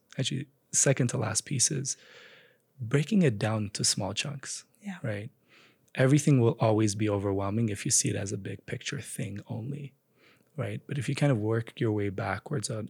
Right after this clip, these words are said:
Speaker 1: every little thing you have to do and then understand what that first step looks like, that really is the breakthrough.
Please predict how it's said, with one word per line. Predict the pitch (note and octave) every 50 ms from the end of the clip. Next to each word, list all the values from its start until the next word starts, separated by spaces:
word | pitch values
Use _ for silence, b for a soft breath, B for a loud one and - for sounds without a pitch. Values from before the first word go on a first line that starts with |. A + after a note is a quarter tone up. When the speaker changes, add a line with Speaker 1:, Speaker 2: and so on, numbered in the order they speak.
| - -
Speaker 1:
every | - A#2+ A2+ A#2+ B2 A#2+
little | A2 G#2+ G#2 G#2+ G#2+
thing | G#2 - - A#2 G2+ G2
you | G2+ G2
have | G2 G2 G2 - -
to | - A2
do | G2+ - - G2+ G#2+ A2 A2+ b b b b b b b b b b _
and | - A2 G#2+ G#2+
then | G#2+ A2 G#2+ G#2+ G#2+ -
understand | - A2+ A2 G#2+ A2 G#2 - - A#2+ G#2+ G#2 G2+
what | G2+ G#2 G#2+ -
that | - - -
first | - - - G#2 G#2 -
step | - - C3+ A#2+ - -
looks | C3+ A2+ G#2+ - - - E3
like, | C#3+ B2+ A#2+ - _ _ b b b b b b b b _ _
that | - A#2+ A#2 A2+ -
really | C#3 A#2 A2+ G#2+ G#2+ B2 C#3
is | B2 A2 -
the | - -
breakthrough. | G#2+ G2+ G#2 G#2 G2+ G#2 - - - - B2 B2 C3